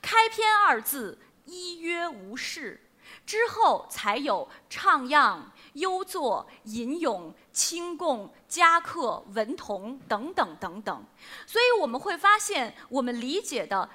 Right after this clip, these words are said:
真正的中国式生活，翻译成今天的大白话来说，就是没事儿喝茶。没事儿是生活，中国式是喝茶。中国式生活的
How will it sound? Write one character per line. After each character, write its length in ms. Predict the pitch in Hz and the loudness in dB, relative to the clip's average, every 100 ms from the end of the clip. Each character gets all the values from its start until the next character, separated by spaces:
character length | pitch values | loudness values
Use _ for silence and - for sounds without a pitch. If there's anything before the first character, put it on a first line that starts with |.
| - | -16
真 300 | - 453 480 | -2 -2 -2
正 280 | 466 480 339 | -4 -4 -2
的 260 | 208 175 - | -2 -2 -6
中 240 | - 370 392 | -8 -6 -4
国 180 | 254 226 | -6 -6
式 200 | - 240 | -8 -6
生 280 | 311 302 | -4 -6
活， 400 | 320 180 151 156 - - | -8 -6 -6 -6 -10 -20
翻 340 | - - 392 392 | -8 6 6 6
译 80 | 254 | -6
成 220 | 240 285 | -8 -8
今 240 | - 440 | -8 -10
天 160 | 440 415 | -10 -4
的 100 | 233 | -2
大 220 | - 277 | 2 2
白 180 | 180 202 | 2 -4
话 280 | 320 370 214 | 2 4 4
来 160 | 170 | 0
说， 380 | 190 214 185 190 - - | -4 -6 -6 -6 -12 -20
就 300 | - 427 339 | -4 -2 -2
是 300 | 240 - 170 - | -4 -8 -10 -10
没 300 | 208 190 247 | -8 -8 -8
事 160 | - | -4
儿 180 | 311 185 | -2 -2
喝 280 | - - 262 | -6 -10 -10
茶。 380 | 254 156 151 175 _ _ _ _ - - | -8 -12 -12 -14 _ _ _ _ -20 -6
没 260 | 240 262 | -2 -2
事 160 | 381 466 | 0 4
儿 240 | 339 190 - _ | 4 2 -6 _
是 220 | - - | -12 -10
生 320 | 220 381 392 | -6 -6 -8
活， 340 | 403 190 147 - _ _ - - _ | -10 -8 -6 -8 _ _ -20 -20 _
中 280 | 415 453 453 | -4 -4 -6
国 220 | 202 185 | -6 -6
式 440 | - 240 190 - _ _ | -6 -8 -12 -14 _ _
是 460 | - - 226 180 - | -10 -8 -8 -10 -14
喝 280 | - 240 240 | -14 -6 -6
茶。 400 | - 156 160 - _ _ _ - - - | -6 -10 -8 -12 _ _ _ -20 -18 -14
中 220 | - 508 | -2 0
国 140 | 480 403 | 2 2
式 160 | 403 | 0
生 260 | 370 415 427 | -4 -4 -4
活 180 | 311 254 | -2 0
的 320 | 269 240 196 | 6 4 4